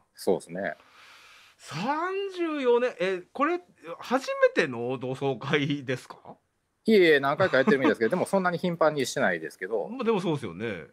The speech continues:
Speaker 1: はい、でもその話題上げたのは今回、その二人が上げたの初めてやったみたいで。
Speaker 2: おー。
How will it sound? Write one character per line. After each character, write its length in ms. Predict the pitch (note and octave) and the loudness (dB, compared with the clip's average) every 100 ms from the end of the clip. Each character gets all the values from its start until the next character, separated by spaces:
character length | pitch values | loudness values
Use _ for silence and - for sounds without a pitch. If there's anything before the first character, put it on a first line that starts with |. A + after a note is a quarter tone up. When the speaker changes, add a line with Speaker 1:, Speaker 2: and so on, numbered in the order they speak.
| _ _ - - - | _ _ -16 -16 -4
Speaker 1:
は 160 | C3+ A#2+ | 0 0
い、 20 | |
で 60 | C#3 | 0
も 160 | B2+ | -2
そ 100 | A2+ | 0
の 140 | E3 D3 | 2 4
話 80 | A2 | 4
題 140 | A2 | 4
上 140 | C3 | 4
げ 120 | C3 A2+ | 4 2
た 100 | A2 | 0
の 100 | C3 | 0
は 80 | G2 | 0
今 180 | A2 A2 | 0 0
回、 300 | F#2 E2 - _ | -2 -2 -12 _
そ 100 | _ G#2+ | _ -6
の 100 | G2 | -4
二 80 | A#2+ G2+ | 0 0
人 120 | D#2+ | 0
が 80 | E2 | -2
上 60 | F#2 | -2
げ 60 | E2+ | -4
た 120 | D#2 | -8
の 80 | D2 | -8
初 240 | G2+ F#2+ | -6 -6
め 100 | D2+ | -8
て 80 | D2 | -12
や 60 | |
っ 20 | - | -14
た 80 | C#2+ | -18
み 120 | C#2 | _
た 80 | A#1 | -20
い 80 | |
で。 320 | - - - _ _ | -20 -20 -20 _ _
Speaker 2:
お 1900 | A2 A2+ A#2 B2 B2+ C3 C3 C3+ C3+ C3+ C#3 C#3 C3+ C3+ C3+ C3+ C3+ C3+ | -16 -14 -12 -10 -10 -10 -10 -8 -8 -8 -8 -8 -8 -8 -10 -10 -10 -12
ー。 20 | C3 | -14